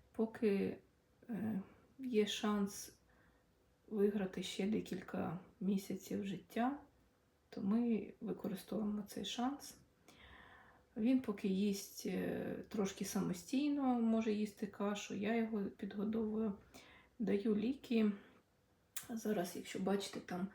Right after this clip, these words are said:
в нього, е, он збоку така біла штучка, то катетер у хвості. Сьогодні буду вдруге робити крапельницю. Ну і ліки даємо, то, може,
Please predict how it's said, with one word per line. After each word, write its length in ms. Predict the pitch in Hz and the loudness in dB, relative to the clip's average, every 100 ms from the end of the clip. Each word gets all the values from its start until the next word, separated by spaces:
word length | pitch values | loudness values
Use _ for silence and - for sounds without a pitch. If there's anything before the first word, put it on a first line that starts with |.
| - - - - | -10 -20 -14 -4
в 60 | |
нього, 420 | 185 190 196 - - | 0 0 0 -4 -8
е, 240 | - 185 185 - | -10 -6 -6 -8
он 180 | 202 190 | -4 -2
збоку 320 | 180 202 190 | 0 -2 -2
така 280 | 202 180 - | -4 -4 -2
біла 260 | 190 190 196 | 0 2 0
штучка, 400 | - 294 - 196 | 0 -4 -4 -4
то 160 | - | -4
катетер 500 | 214 202 202 214 233 | -2 -2 -2 -4 -2
у 80 | 190 | -4
хвості. 540 | 190 - 196 - 262 302 - - - - - - - | -4 -4 -6 -2 -4 -4 -8 -20 -20 -20 -20 -20 -20
Сьогодні 360 | - - 220 190 | -14 -4 0 2
буду 360 | 214 190 190 185 - - - | 0 0 -2 -4 -8 -12 -6
вдруге 420 | 190 190 196 202 | -2 2 2 2
робити 480 | 175 175 180 185 175 - - | 0 0 -2 -4 -6 -10 -10
крапельницю. 880 | - 247 285 240 220 220 - 202 208 - - _ _ _ - - - - - - - - | -2 0 0 2 2 2 -2 -4 -4 -4 -14 _ _ _ -20 -20 -20 -20 -20 -20 -10 -4
Ну 200 | 294 311 | 0 2
і 80 | |
ліки 300 | 247 277 - | 2 2 0
даємо, 640 | 208 208 202 214 202 185 185 - - - - _ _ _ _ _ | 0 0 2 2 2 2 -2 -6 -18 -20 -20 _ _ _ _ _
то, 160 | - 190 | -10 -2
може, 420 | 190 196 185 180 | 0 0 0 -2